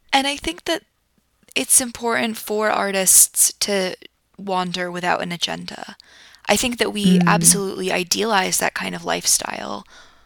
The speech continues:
Speaker 1: for artists that are, eh, wandering the streets of Paris, eh, with their other painter friends and arguing
Speaker 2: Mm-hmm.
Speaker 1: about <laughs> politics or whatever it is.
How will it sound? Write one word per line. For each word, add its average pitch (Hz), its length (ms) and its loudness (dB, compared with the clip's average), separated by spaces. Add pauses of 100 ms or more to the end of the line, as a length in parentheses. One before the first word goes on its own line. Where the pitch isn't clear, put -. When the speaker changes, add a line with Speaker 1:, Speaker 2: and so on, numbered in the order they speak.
(100)
Speaker 1:
for 220 340 0
artists 185 680 0
that 185 160 -2
are, 180 220 -6 (600)
eh, - 280 -6
wandering 190 720 -2
the 180 160 -6
streets - 560 2
of 175 220 -10 (320)
Paris, 180 800 4
eh, - 100 -4 (100)
with 190 300 -6
their 165 380 -2 (420)
other 185 320 2
painter 175 580 0
friends 170 680 0
and 175 180 -4
arguing 220 640 6
Speaker 2:
Mm-hmm. 269 140 10
Speaker 1:
about 175 400 6
<laughs> - 120 -2
politics - 800 8
or 185 120 0
whatever 170 420 4
it 170 120 2
is. 170 480 2